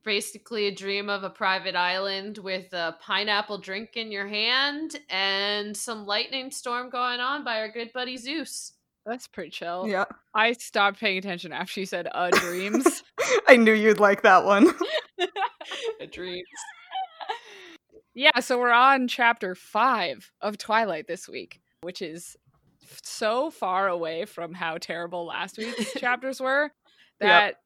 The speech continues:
Speaker 2: I'm so excited to talk about it. I just, over the moon. So, <laughs> shall we talk about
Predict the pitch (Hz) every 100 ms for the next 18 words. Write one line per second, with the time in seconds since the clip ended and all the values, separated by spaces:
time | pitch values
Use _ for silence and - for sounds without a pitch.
0 | _ - 226 233 - - 247 247 - 233
1 | 226 226 262 247 233 160 110 104 - _
2 | - 202 262 269 - _ _ _ _ -
3 | 247 233 185 151 90 - - _ _ _
4 | - - - - - - 240 214 220 _
5 | - 254 - 247 _ - - _ - 415
6 | 359 - 240 247 254 277 285 247 226 214